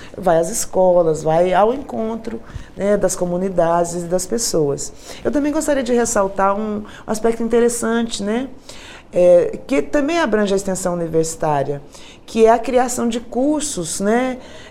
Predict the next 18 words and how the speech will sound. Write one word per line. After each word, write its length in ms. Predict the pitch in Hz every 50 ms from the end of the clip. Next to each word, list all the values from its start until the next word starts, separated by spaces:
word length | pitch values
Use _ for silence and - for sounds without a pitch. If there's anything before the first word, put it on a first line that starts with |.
| -
é, 120 | - 165 165
de 100 | 156 175
educação 420 | 165 160 - 175 165 - 165 165
física, 340 | 160 208 180 160 165 156 156
de, 220 | 151 151 147 151 147
de, 160 | 147 147 147
de 120 | 147 - 160
licenciatura, 720 | 147 - - 156 147 - 156 156 156 - 294 294 262 226
ocorrido 400 | 185 - - 185 160 175 170 160
já 140 | 156 160 151
na 80 | 147
década 240 | 147 143 147 147 156
de 120 | 156 147 -
se-, 240 | - 160 160 156
de 300 | - - 139 147 139 135 135
oitenta, 440 | 147 165 160 - 214 233 262 262 -
noventa, 460 | 180 180 180 175 214 240 269 233 -
aliás. 500 | 185 165 165 165 190 220 240 226 - -